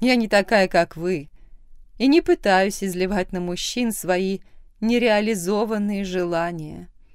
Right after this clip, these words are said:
Потому-то я и нравлюсь мужчинам. Всегда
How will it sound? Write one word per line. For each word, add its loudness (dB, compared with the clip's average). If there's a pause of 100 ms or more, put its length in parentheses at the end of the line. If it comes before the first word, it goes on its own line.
(720)
Потому-то 2
я 2
и 2
нравлюсь -2
мужчинам. -8 (640)
Всегда -4